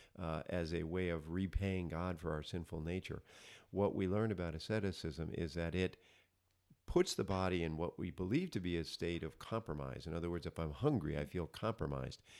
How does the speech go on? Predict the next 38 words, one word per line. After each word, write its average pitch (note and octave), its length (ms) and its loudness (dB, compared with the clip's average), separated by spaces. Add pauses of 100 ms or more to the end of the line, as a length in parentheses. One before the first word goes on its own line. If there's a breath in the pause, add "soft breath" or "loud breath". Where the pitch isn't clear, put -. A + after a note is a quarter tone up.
(240 loud breath)
and G2 200 4
therefore G2 400 4
I E2 80 2
feel F2 280 0
vulnerable. D#2+ 580 0
And D2+ 120 -2
when G#2 140 2
I D3 140 4
feel D#3 240 0
vulnerable, B2 680 0 (440 loud breath)
what G2+ 140 4
happens F#2 560 0
for D#2+ 320 -2
us G2+ 440 0 (360 loud breath)
is E2 140 -6
that F2+ 140 0
all A#2 240 4
of G#2+ 100 -2
the F#2+ 80 0
weakness F2 580 -2
that's D#2 240 -8
in D#2+ 120 -4
us, D2 180 -6
all F#2 220 0
of G2 120 -4
the, F2+ 240 0 (480 loud breath)
um, D#2 360 -4 (160)
uh, E2+ 120 -6 (140)
confusion G2+ 720 0
over E2+ 240 -2
the D#2 160 -4 (240)
guidance F2 460 -2
and E2+ 100 -2
the C#2+ 60 -4
direction E2 500 0
the D#2 60 -2
Lord E2 240 0
may D#2+ 240 0